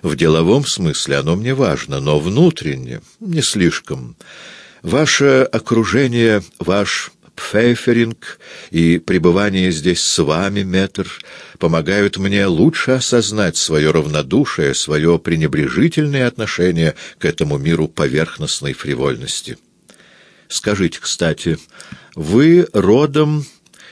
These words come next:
из Кайзерс-Ашерна на Заале? Какая серьёзная, достойная родина!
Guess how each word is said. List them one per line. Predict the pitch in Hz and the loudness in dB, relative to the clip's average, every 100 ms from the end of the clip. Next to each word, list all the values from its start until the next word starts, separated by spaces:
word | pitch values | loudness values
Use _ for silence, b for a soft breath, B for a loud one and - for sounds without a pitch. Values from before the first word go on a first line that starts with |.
| B | B
из | 95 104 - - | 0 2 0 0
Кайзерс-Ашерна | 107 113 104 104 98 - - 104 104 - 120 123 131 127 - | 0 0 2 0 -2 -6 -2 -2 -2 -2 -2 -2 -4 -6 -10
на | 90 107 113 107 | -4 0 0 -2
Заале? | 104 110 107 110 110 _ _ _ _ _ _ _ - _ | 0 0 0 -2 -6 _ _ _ _ _ _ _ -20 _
Какая | - 87 - 76 71 | -14 -6 0 2 2
серьёзная, | - - 135 64 110 123 117 113 107 90 _ - B B B | 0 -2 -2 2 2 0 -2 -2 -4 -6 _ -20 B B B
достойная | 64 62 - - 82 90 80 71 | -10 -6 -6 0 2 2 0 0
родина! | 69 80 73 67 58 | 2 2 0 -6 -10